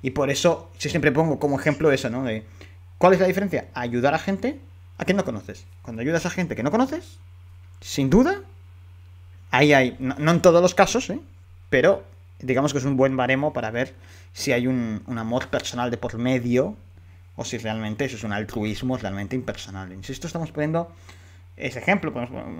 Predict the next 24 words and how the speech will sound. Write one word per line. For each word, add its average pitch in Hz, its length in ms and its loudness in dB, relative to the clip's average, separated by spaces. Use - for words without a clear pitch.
a 110 100 -8
una 127 220 -2
viejecita 127 640 -4
ayudarla 113 500 -2
a - 40 -8
ca-, 131 500 2
a 117 80 -6
cruzar 117 260 -8
la 98 100 -6
calle 147 340 2
o 135 100 2
a 110 40 0
llevarle 110 280 -4
la 92 100 -6
compra. 143 480 0
O, 98 160 -12
son 123 180 -6
muchos 143 280 -2
gestos, - 460 -8
¿no? 120 160 -8
que 107 140 -4
hay, 135 420 -6
eh, 101 180 -12
que, 98 340 -4